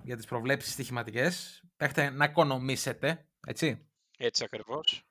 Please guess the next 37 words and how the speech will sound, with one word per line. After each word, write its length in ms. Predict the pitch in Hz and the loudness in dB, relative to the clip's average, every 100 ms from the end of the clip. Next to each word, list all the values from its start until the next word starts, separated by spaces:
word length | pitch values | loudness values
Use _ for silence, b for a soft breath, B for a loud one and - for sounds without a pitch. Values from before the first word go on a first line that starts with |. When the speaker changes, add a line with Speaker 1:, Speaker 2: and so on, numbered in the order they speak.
| _ | _
Speaker 2:
Μ' 120 | 120 | 12
αρέσει 360 | 123 175 - - | 12 12 12 12
που, 140 | 160 143 131 117 117 - - | 8 8 4 -2 -8 -12 4
μ' 140 | 120 117 | 12 12
αρέσει 300 | 135 175 156 | 12 10 6
που 100 | 139 | 6
όλοι 140 | 151 | 8
τα 100 | 151 | 6
σχολιάζουν 500 | - 120 117 131 160 | 4 6 12 10 10
και 180 | - 143 | 4 4
δεν 200 | 139 160 | 6 4
παίζει 200 | 165 175 | 6 6
κανείς 300 | - 151 160 | 8 6 8
το 100 | 165 | 8
ανάποδα. 400 | 147 151 131 104 110 | 8 8 2 -6 -10
Δηλαδή, 320 | 110 117 143 - _ | -8 -4 -6 -8 _
γι' 140 | 202 135 | 4 4
αυτό 240 | - 165 | 6 6
θα 160 | 165 147 | 8 8
μείνουν 280 | 156 156 | 6 4
για 120 | 139 135 | 0 4
πάντα 220 | 139 135 | 6 6
φτωχοί 280 | 131 - 127 | 0 -4 -2
οι 40 | |
Speaker 1:
Αυτό, 120 | 160 | -2
Speaker 2:
φίλοι 260 | 113 117 135 | -2 0 2
Speaker 1:
ρε. 60 | |
Speaker 2:
μου, 160 | 110 110 | 2 0
τέλεια. 320 | 120 135 139 135 | -4 -4 -2 -4
Speaker 1:
Ε, 80 | |
ε, 40 | 143 | -2
γι' 100 | 147 | -2
αυτό 200 | 147 175 | 0 2
θα 120 | 143 | 2
μείνετε 300 | 139 123 120 | 0 -4 -2
πάντα 240 | 117 117 | 0 0
πλέμπες. 600 | 110 113 107 - - - | 0 -2 -2 -6 -8 -14